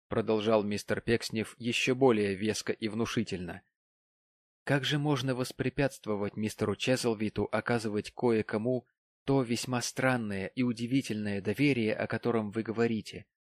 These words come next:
и существование которого я не могу отрицать, а могу только оплакивать в интересах самого мистера Чезлвита?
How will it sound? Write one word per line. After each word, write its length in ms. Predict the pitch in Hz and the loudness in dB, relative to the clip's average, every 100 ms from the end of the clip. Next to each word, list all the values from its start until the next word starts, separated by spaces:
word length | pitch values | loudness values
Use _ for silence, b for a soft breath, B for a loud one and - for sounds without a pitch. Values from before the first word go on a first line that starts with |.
| _ _ - | _ _ -8
и 60 | |
существование 840 | - 131 131 - 113 107 139 120 107 | -4 0 -2 0 0 2 2 2 0
которого 400 | 120 113 107 101 | 2 4 4 0
я 200 | 98 110 | 0 -2
не 140 | 117 | -2
могу 300 | 117 107 123 | -4 0 4
отрицать, 680 | 120 120 117 - 123 92 - _ _ _ _ - | 4 2 -2 0 -2 -2 -6 _ _ _ _ -8
а 120 | 107 | -4
могу 280 | 113 120 120 | 0 0 2
только 320 | 123 113 123 | 0 0 0
оплакивать 840 | 110 - 110 123 - 92 - - _ _ | -2 -2 -4 -2 -4 -6 -6 -12 _ _
в 80 | 110 | -4
интересах 480 | 101 107 110 113 - | -2 0 0 -2 -4
самого 460 | 117 113 120 123 | -2 0 2 2
мистера 420 | 104 104 - 104 | 2 -4 -4 -4
Чезлвита? 800 | 101 - 104 95 90 90 - - | -2 -2 -2 -4 -8 -12 -14 -18